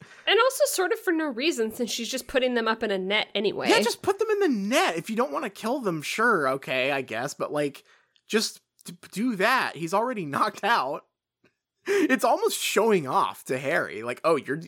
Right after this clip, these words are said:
Speaker 2: you can do the unforgivables? Me too. Here you go. I'm on board with that."
Speaker 1: It's so strange.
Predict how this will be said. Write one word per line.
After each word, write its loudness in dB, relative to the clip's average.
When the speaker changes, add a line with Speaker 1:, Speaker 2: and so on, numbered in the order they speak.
Speaker 2:
you -12
can -2
do 0
the -2
unforgivables? 0
Me 0
too. -2
Here 2
you 4
go. 0
I'm 0
on 0
board 4
with -10
that." -10
Speaker 1:
It's -6
so 0
strange. -2